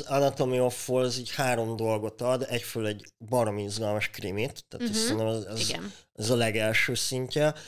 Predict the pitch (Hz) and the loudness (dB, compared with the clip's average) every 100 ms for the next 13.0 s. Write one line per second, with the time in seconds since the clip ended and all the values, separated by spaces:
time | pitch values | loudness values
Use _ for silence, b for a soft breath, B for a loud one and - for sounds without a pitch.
0 | B - 117 113 120 120 151 127 113 113 | B -4 0 2 2 2 4 2 4 2
1 | 107 117 107 107 104 - - 107 101 107 | 2 0 0 0 2 0 2 0 0 -4
2 | - 117 113 120 120 127 131 135 - - | -2 0 0 0 2 2 0 -2 -8 -6
3 | 107 110 - 107 113 113 110 90 - 95 | -4 -4 -2 0 2 2 0 -2 -4 -4
4 | 101 - 117 104 98 104 - 104 120 B | -4 -2 0 2 0 -4 -2 -2 -2 B
5 | B B - - 123 135 139 147 143 131 | B B -6 0 2 2 2 4 2 2
6 | 151 139 117 113 120 123 120 127 127 123 | 2 4 2 2 2 2 0 -2 0 -2
7 | - 110 101 110 113 110 107 110 123 B | -2 -4 -4 -2 0 2 2 0 -4 B
8 | B - - 110 104 113 104 104 98 101 | B -16 -8 -4 0 2 4 4 2 2
9 | - - 110 101 107 110 - - 113 117 | -4 0 0 2 0 2 2 0 0 0
10 | 131 139 147 120 131 117 113 - 120 107 | 2 2 2 2 2 2 0 0 -4 -2
11 | 113 - 110 - 113 110 110 113 110 117 | -2 -2 -4 -2 0 0 -2 -2 -2 -2
12 | 110 113 110 127 117 - 113 113 113 107 | -2 -2 -2 0 -2 -2 -2 0 0 0